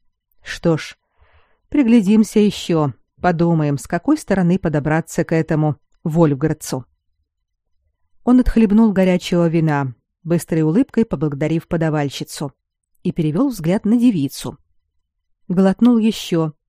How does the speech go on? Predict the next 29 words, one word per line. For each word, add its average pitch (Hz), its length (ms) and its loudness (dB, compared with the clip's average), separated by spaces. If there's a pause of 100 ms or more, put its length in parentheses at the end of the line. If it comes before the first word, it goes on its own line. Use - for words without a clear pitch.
(200)
едва 170 300 -2
не 170 100 0
обжёгся, 156 600 -4 (680)
растерянно 160 480 0
поставив 160 480 -2
стакан 220 560 0
с 170 80 -6
душистым 151 560 -4
вином 160 360 0
на 175 100 0
стол. - 460 -6 (800)
Непонятно. 170 920 -2 (600)
Совсем 240 480 -2
ничего 156 400 -4
не 165 100 2
понятно. 170 600 0 (920)
Юная 247 380 8
магесса 233 540 4
сидела 226 380 0
к - 100 -6
нему 190 240 2
в - 80 -20
полоборота, 185 640 0 (300)
слегка 170 340 -2
прикрытая 175 540 0
могучим 180 440 0
плечом 165 380 -2
своего 156 320 0
спутника. 151 640 -4